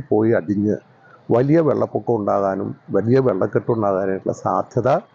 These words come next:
സൃഷ്ടിക്കുന്നതല്ലാതെ യഥാർത്ഥത്തിൽ ഇത് ചെയ്യേണ്ടത്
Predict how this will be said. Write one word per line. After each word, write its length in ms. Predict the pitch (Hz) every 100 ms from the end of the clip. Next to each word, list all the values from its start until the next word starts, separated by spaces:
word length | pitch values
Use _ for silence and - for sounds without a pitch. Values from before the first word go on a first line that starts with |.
| _ _ -
സൃഷ്ടിക്കുന്നതല്ലാതെ 1120 | - 127 - 139 135 139 135 104 98 98 90 - - _ _ _ -
യഥാർത്ഥത്തിൽ 580 | 117 156 170 180 175 190
ഇത് 140 | 147 143
ചെയ്യേണ്ടത് 540 | 139 120 123 107 98